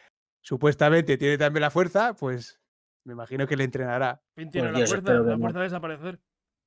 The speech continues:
Speaker 2: Porque se va diluyendo.
Speaker 3: <laughs> Ojo. Pa-,
Speaker 1: Es lo
Speaker 3: pasamos
Speaker 1: único
Speaker 3: de
Speaker 1: que
Speaker 3: ter-,
Speaker 1: veo yo
Speaker 3: pasamos
Speaker 1: que
Speaker 3: de,
Speaker 1: pueda
Speaker 3: pasa-,
Speaker 1: seguir,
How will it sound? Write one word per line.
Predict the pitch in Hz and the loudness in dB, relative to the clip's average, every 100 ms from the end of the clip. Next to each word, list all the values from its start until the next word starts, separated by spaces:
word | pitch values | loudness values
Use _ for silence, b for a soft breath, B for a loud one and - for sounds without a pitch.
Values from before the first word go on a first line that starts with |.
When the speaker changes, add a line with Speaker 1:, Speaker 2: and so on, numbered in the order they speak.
| _ _ _ _ _ _ _ _ _ _ - 139 | _ _ _ _ _ _ _ _ _ _ 0 0
Speaker 2:
Porque | - 123 | 0 -2
se | 208 | -2
va | 160 | 0
diluyendo. | 185 175 185 190 170 | -2 -2 -2 -2 -2
Speaker 3:
<laughs> | - | -4
Ojo. | 165 180 - - 180 - _ _ _ _ _ _ | -4 -8 -12 -14 -14 -16 _ _ _ _ _ _
Pa-, | - 131 | -4 2
Speaker 1:
Es | 143 | 4
lo | 156 | 6
Speaker 3:
pasamos | 160 160 156 | 6 6 6
Speaker 1:
único | |
Speaker 3:
de | 147 | 6
Speaker 1:
que | |
Speaker 3:
ter-, | 156 156 | 4 2
Speaker 1:
veo | |
yo | 151 156 | 2 4
Speaker 3:
pasamos | 160 180 | 6 8
Speaker 1:
que | |
Speaker 3:
de, | 165 | 8
Speaker 1:
pueda | 147 | 6
Speaker 3:
pasa-, | 143 160 165 | 4 2 2
Speaker 1:
seguir, | 139 143 - | 0 -8 -12